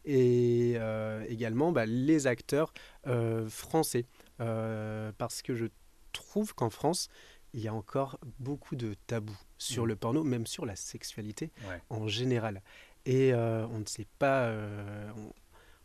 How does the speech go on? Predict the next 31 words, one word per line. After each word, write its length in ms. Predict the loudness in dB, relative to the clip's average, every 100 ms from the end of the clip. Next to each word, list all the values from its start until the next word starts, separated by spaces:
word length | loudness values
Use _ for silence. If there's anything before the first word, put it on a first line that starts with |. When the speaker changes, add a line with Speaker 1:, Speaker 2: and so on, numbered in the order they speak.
| -12
Speaker 1:
on 20 |
ne 60 | -10
sait 120 | -6
pas 160 | -4
comment 280 | -4 -4 -4
ça 140 | -4 -8
fonctionne. 600 | -8 -4 2 4 4 2
Il 40 | -2
y 40 |
Speaker 2:
Tu 40 |
Speaker 1:
a 40 | 2
Speaker 2:
veux 100 | 4
dire 180 | 4 6
Speaker 1:
plein 120 | 8
de 140 | 8
Speaker 2:
que 20 | 6
les 540 | 4 2 6 6 8
hommes 160 | 6 6
ne 60 |
se 160 | 2 -2
sont 180 | -2 4
pas 100 | 4
encore 240 | 6 2
réappropriés 800 | 4 2 2 0 -4 0 4 6
leur 520 | 6 6 6 4 2 -2
plaisir 680 | 2 6 6 4 0 2
et 60 | 4
leur 180 | 2 4
désir 260 | 2 2
sexuel ? 420 | -4 -6 -6 -6 -10 -14 -14 -14 -16 -18 -20 -20 -20 -20 -18 0
Speaker 1:
Bah, 140 | 0